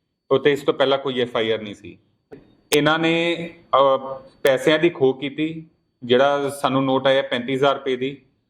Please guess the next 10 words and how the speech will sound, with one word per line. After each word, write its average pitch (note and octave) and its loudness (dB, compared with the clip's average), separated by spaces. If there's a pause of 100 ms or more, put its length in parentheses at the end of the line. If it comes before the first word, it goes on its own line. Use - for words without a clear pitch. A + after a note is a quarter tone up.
(320)
ਨਾਲ, C#3 2 (800)
ਅਹ, A2 0
ਇਹਨਾਂ C3+ 0
ਮੋਬਾਈਲ B2 0
ਫੋਨ D3 -6
ਵੀ D3+ 0
ਲੈ C#3 2
ਕੇ C#3 -4
ਗਏ C3+ -4 (540)
ਤੇ D3 2